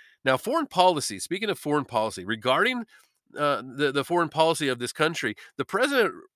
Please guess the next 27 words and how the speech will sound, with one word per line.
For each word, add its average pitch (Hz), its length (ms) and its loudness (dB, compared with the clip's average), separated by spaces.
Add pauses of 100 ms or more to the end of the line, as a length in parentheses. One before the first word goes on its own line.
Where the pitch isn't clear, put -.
um, 120 320 0 (400)
rehashed 160 680 0
the 131 100 -4
same 214 360 0
lines 135 520 2
of 123 260 2 (420)
defending 160 600 -2
democracy 175 560 2
in 180 100 4
Ukraine. 175 520 0 (480)
And, 147 160 -4 (100)
and 160 180 2
while 180 220 2
perhaps - 580 -4 (160)
a, 147 100 0 (220)
a 139 100 0
noble 156 420 0
goal, 123 580 0 (120)
really, 175 320 -2
in 170 120 -2
theory, 175 340 0 (640)
what 190 140 0
he 233 120 0
left 185 400 0
out 135 460 0 (560)
is 156 180 2
that 160 220 2